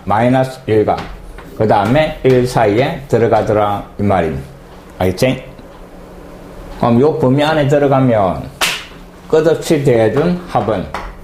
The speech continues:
또 공식 써라 이 말이에요. 일 빼기, 그 다음에 공비, 마이너스 루트 이분의 일. 위에는 첫째 항, 맨 앞에 거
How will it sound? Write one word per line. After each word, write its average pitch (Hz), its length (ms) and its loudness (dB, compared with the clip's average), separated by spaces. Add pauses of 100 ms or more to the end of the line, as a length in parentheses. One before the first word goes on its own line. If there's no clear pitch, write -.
(160)
또 98 380 0
공식 123 340 0
써라 113 300 2
이 95 60 -2
말이에요. 80 300 0 (560)
일 156 280 2 (240)
빼기, 127 400 2 (340)
그 117 80 0
다음에 117 480 2
공비, 104 580 0 (140)
마이너스 117 560 0
루트 110 260 0
이분의 107 540 0
일. 92 260 0 (540)
위에는 127 480 2
첫째 131 320 0
항, 76 180 0 (220)
맨 107 220 2
앞에 113 340 -4
거 160 220 -4